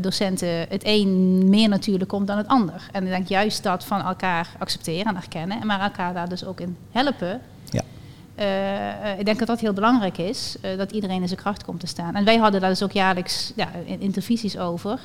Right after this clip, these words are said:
ehm, waar mensen ook, zeg maar, met hun, eh, ja, dilemma's qua studentbegeleiding, ja, advies konden vragen van, "Goh, hoe, hoe doe ik dat nou?" En daar merk je ook dat niet, ja, dat er, dat veel stu-, docenten,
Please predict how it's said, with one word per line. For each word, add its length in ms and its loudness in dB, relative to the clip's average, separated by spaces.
ehm, 580 -2
waar 160 6
mensen 340 2
ook, 200 -2
zeg 160 -2
maar, 100 0
met 180 0
hun, 380 0
eh, 140 -10
ja, 120 4
dilemma's 840 6
qua 220 -2
studentbegeleiding, 1000 -4
ja, 200 -6
advies 280 0
konden 220 6
vragen 300 0
van, 120 -2
"Goh, 220 0
hoe, 220 2
hoe 120 6
doe 220 4
ik 60 -10
dat 160 -2
nou?" 380 -2
En 320 -8
daar 260 2
merk 220 4
je 120 -4
ook 180 -4
dat 140 0
niet, 400 2
ja, 180 -2
dat 220 -6
er, 160 -6
dat 220 -6
veel 420 2
stu-, 200 -6
docenten, 760 0